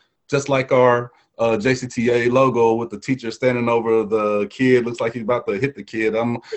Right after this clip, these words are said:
yeah, we, that's the, that's the next thing we have to change is that logo. You know, everything has to be reflective of who we are and not who we were.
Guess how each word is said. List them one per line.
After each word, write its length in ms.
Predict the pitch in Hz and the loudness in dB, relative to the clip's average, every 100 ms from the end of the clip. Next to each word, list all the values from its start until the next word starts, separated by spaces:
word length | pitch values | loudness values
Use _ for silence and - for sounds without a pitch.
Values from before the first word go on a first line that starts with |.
| - - | -12 0
yeah, 120 | 120 | 2
we, 220 | 110 135 113 | 2 0 0
that's 220 | 123 135 | 0 2
the, 140 | 127 123 | 2 2
that's 200 | 135 - | 0 -4
the 100 | 113 | -2
next 400 | 117 147 - - | 0 0 -2 -4
thing 300 | 120 117 110 | -2 -2 -2
we 120 | 120 | 0
have 140 | 117 | -2
to 80 | 104 | -4
change 460 | 98 113 110 107 101 | -8 -4 -2 -4 -6
is 120 | 101 | -6
that 200 | 104 101 | -2 -2
logo. 540 | 107 123 113 104 104 90 | 0 0 0 -2 -14 -16
You 120 | 110 | -10
know, 200 | 104 101 | -6 -4
everything 480 | 113 123 107 110 104 | -4 -6 -8 -12 -10
has 120 | 107 | -10
to 60 | 98 | -12
be 100 | 101 | -14
reflective 480 | 92 - 104 - 95 | -12 -6 -6 -6 -18
of 100 | 95 | -12
who 140 | 110 | -6
we 280 | 120 113 110 | -4 -4 -4
are 240 | 104 104 98 | -2 -2 -2
and 140 | 98 | -4
not 180 | 104 95 | -6 -8
who 260 | - 123 107 | -10 -10 -8
we 340 | 101 104 98 85 | -6 -4 -6 -6
were. 300 | 101 95 - | -6 -6 -8